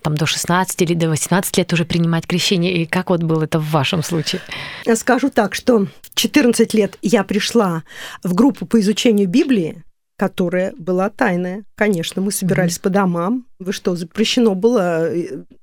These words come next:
Speaker 2: детям, э, давать, э, духовное образование, учить Библии? А результат:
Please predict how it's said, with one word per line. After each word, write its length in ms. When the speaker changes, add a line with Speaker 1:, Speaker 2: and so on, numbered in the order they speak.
Speaker 2:
детям, 540
э, 160
давать, 420
э, 260
духовное 420
образование, 720
учить 320
Библии? 400
А 160
результат: 640